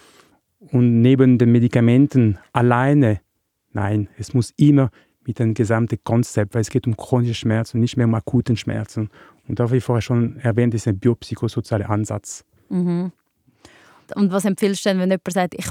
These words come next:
Speaker 2: brauch, ich brauch aber die Medikamente“, wa-, was könnte man denn alles in die Box reinpacken, die du vorher erwähnt hast?
Speaker 1: Ich will immer fragen, was hilft Ihnen dank dieses Tagesbuch? Kann man ableiten
Speaker 2: Schmerztagebuch.
Speaker 1: Genau,
Speaker 2: Mhm,
Speaker 1: man
Speaker 2: gibt's
Speaker 1: kann
Speaker 2: auch von der
Speaker 1: ab-,
Speaker 2: Rheumaliga. Mhm.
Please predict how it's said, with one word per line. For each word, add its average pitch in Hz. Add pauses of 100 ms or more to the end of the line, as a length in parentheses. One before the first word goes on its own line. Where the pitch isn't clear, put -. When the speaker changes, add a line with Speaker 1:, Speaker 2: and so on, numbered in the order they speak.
Speaker 2:
brauch, 202 (540)
ich -
brauch 220
aber 220
die 208
Medikamente“, 202
wa-, 175
was 175
könnte -
man 196
denn 202
alles 190
in 202
die 202
Box -
reinpacken, 185
die 175
du 180
vorher 180
erwähnt 165 (100)
hast? - (1040)
Speaker 1:
Ich 120
will 131
immer 131
fragen, 117
was 110
hilft 147
Ihnen 139
dank 123
dieses 107
Tagesbuch? 120 (720)
Kann 117
man 123
ableiten 117
Speaker 2:
Schmerztagebuch. 139 (240)
Speaker 1:
Genau, 104
Speaker 2:
Mhm, -
Speaker 1:
man 113
Speaker 2:
gibt's -
Speaker 1:
kann 127
Speaker 2:
auch -
von -
der 175
Speaker 1:
ab-, 175
Speaker 2:
Rheumaliga. 170 (220)
Mhm. 180